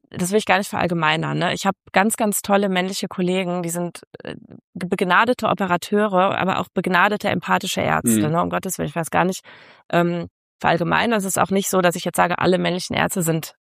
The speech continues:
Speaker 1: unfähig. Es ist einfach jetzt nur diese Studie, die ich wiedergebe. Ähm, was aber auch vielleicht damit zu tun hat, dass Frauen, um an diese Position zu kommen,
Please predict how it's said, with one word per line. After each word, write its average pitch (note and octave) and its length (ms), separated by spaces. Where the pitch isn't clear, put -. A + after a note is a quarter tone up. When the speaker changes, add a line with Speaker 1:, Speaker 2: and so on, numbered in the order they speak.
Speaker 1:
unfähig. A#3 640
Es F3 140
ist F3+ 100
einfach E3+ 220
jetzt E3+ 220
nur E3+ 80
diese D#3+ 200
Studie, C#3+ 360
die D3 80
ich - 120
wiedergebe. D3 420
Ähm, F3 400
was F3+ 180
aber F#3 240
auch F#3 60
vielleicht F#3 320
damit F#3+ 200
zu F#3+ 120
tun G#3+ 340
hat, A3 160
dass - 320
Frauen, A3 640
um B3 360
an G3 100
diese F#3+ 160
Position G3+ 600
zu - 140
kommen, D#3 500